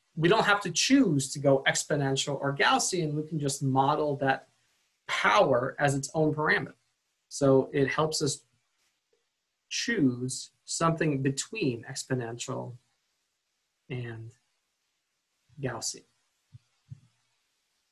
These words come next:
To be honest, not very common. Uh, this one is not very common, and it can be quite difficult to differentiate between processes that are produced,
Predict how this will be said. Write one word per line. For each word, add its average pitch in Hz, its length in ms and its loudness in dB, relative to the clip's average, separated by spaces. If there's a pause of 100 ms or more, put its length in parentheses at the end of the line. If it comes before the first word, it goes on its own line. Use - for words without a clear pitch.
(340)
To - 60 -18
be 233 140 4
honest, 226 540 4 (100)
not 160 260 4
very 165 240 6
common. - 340 -6 (380)
Uh, 123 280 -4
this 151 280 4
one 165 220 2
is 131 180 -2
not 147 260 4
very 185 200 6
common, 190 640 2
and 156 500 2 (680)
it 165 120 -4
can 180 100 4
be 175 160 2
quite 175 560 2
difficult 175 680 0 (100)
to 160 100 -6
differentiate 156 880 0
between 127 580 -4 (3250)
processes 147 800 2
that 139 80 4
are 143 120 6
produced, 135 720 -2